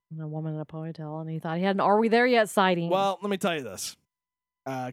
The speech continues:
Speaker 2: Kim has pretty much decided that she is way too much of a pussy to ever ride the motorcycle again.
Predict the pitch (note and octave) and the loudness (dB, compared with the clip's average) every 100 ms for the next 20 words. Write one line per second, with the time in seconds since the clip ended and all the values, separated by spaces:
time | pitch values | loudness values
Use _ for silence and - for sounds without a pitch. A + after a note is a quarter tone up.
0 | - G#3+ G#3 G#3 G3+ F#3+ _ _ _ D#3 | -4 -2 0 -4 -8 -10 _ _ _ -4
1 | D3+ D3 - _ F3+ F3 E3 D#3 D3 D#3 | -4 -6 -10 _ -2 -2 -4 -4 -4 -2
2 | D3 B2+ - C3 A2+ G#2 A#2 D#3 G#3 G#3 | -2 -4 -6 -6 -8 -12 -6 -4 -4 -2
3 | G3+ F3+ D#3+ - D3+ C#3 B2 A2+ A#2 A2 | -4 -4 -6 -4 -6 -6 -8 -8 -6 -8
4 | G2 G2 F#2 F2 F2 E2+ A1 - | -8 -8 -8 -8 -10 -14 -14 -20